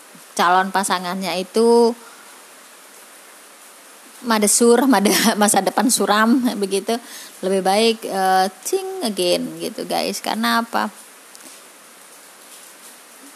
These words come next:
Hidup itu bukan untuk nyari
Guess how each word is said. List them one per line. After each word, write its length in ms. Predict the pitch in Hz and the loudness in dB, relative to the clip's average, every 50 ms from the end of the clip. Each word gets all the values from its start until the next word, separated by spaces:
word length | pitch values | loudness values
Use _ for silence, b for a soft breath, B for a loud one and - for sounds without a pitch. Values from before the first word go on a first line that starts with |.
| - - - - - - - - - - 160 | -20 -20 -20 -20 -20 -20 -20 -20 -20 -12 -8
Hidup 260 | 180 214 185 202 190 202 | -6 -6 -4 -6 -4 -4
itu 540 | 190 185 - - 233 247 254 254 262 262 240 233 - - - - - - - - - - - - - - - - - - - - - - - - - - - - - | -4 -4 -2 0 2 4 4 2 2 0 -2 -8 -16 -20 -20 -20 -20 -20 -20 -20 -20 -20 -20 -20 -20 -20 -20 -20 -20 -20 -20 -20 -20 -20 -20 -20 -20 -20 -20 -20 -14
bukan 320 | - 196 180 175 - 208 202 - | -10 -10 -6 -4 -2 -2 -2 -4
untuk 240 | 185 185 185 - - | -6 -6 -6 -6 -6
nyari 400 | 196 196 180 180 180 196 208 208 | -4 -4 -6 -4 -2 0 -2 -2